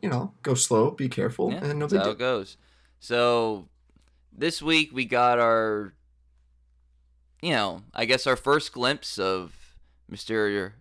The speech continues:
Speaker 2: Job, comma, Jackson in a, uh, Tigers uniform doing some actual baseball activities. Uh,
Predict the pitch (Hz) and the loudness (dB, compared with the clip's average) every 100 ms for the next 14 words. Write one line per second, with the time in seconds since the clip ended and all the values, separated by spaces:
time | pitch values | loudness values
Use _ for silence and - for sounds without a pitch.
0 | - 101 123 123 123 127 127 131 113 123 | -20 0 4 6 4 2 2 2 4 4
1 | 123 - 131 160 151 - _ - 107 110 | 4 0 -4 -6 -12 -20 _ -6 -2 0
2 | 104 104 104 98 98 95 90 - 117 113 | 0 2 2 0 0 0 -4 -2 2 2
3 | 113 104 110 113 - 113 113 120 120 101 | 0 -2 -4 -4 -4 -2 0 0 -4 -6
4 | 110 110 107 - 104 101 98 _ _ _ | -6 -6 -8 -4 -4 -4 -10 _ _ _
5 | _ - 113 - 113 95 113 117 - 113 | _ 0 0 0 -8 -2 -2 0 0 2
6 | 110 107 - 120 123 139 151 156 104 98 | 2 0 -2 -2 0 0 0 -2 -2 0
7 | 95 92 90 | 0 0 -2